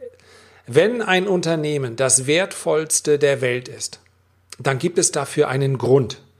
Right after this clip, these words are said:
Und ganz sicherlich geht es in diesem Podcast nicht darum, jetzt in irgendeiner Form den Untergang von Apple zu prognostizieren. Weiß Gott nicht.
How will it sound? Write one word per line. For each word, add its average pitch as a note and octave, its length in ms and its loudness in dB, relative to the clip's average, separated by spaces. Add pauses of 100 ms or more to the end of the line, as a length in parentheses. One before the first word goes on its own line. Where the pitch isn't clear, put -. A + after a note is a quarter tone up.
(540)
Und C#3+ 180 2
ganz G#3 240 4
sicherlich F3 440 0
geht D3+ 180 0
es C#3+ 140 0
in C3 180 -4
diesem A#2 240 -6
Podcast C3+ 580 -2
nicht D#3 220 -4
darum, C#3 280 0
jetzt B2+ 240 -2
in B2+ 100 -8
irgendeiner D#3+ 640 2
Form C#3+ 400 -2
den C3+ 200 -2
Untergang E3+ 640 2
von C3 300 -6
Apple D#3 280 2
zu C3 160 -6
prognostizieren. A#2 1080 -2
Weiß D3+ 420 2
Gott D#3+ 280 4
nicht. A#2 320 -12